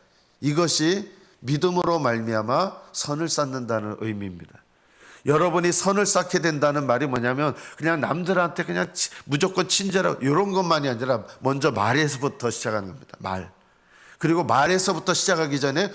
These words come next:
어디서부터 시작합니까? 내 마음에서부터 시작합니다. 내 마음은 깨닫는 마음입니까?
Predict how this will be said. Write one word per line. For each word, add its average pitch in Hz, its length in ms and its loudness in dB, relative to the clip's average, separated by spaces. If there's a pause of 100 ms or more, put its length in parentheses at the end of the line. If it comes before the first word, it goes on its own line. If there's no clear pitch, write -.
(120)
어디서부터 143 560 0
시작합니까? 123 640 0 (320)
내 156 160 4
마음에서부터 143 800 2
시작합니다. 104 560 -4 (1800)
내 156 200 2
마음은 170 420 2
깨닫는 185 420 2
마음입니까? 123 760 -2